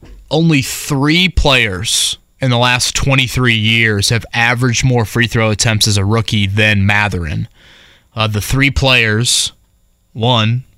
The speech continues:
a former Pacer, in the great Tyreke Evans, who had a great rookie year.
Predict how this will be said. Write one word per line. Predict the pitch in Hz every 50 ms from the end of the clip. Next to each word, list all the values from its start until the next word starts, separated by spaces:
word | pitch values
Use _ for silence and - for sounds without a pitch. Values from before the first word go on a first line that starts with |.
| _ -
a | 113 104
former | - 117 113 113 107 95
Pacer, | - 123 135 123 - 107 110 147 - - - - - - - - - -
in | 110 104
the | 104 101
great | 104 113 113 98
Tyreke | - 117 113 113 110 107 101 -
Evans, | 117 110 98 101 98 120 131 - - - - - - - _ _ _ -
who | - 117
had | 107 95
a | 92 90
great | 92 107 110 120 -
rookie | 95 98 95 - 90
year. | 90 92 82 92 104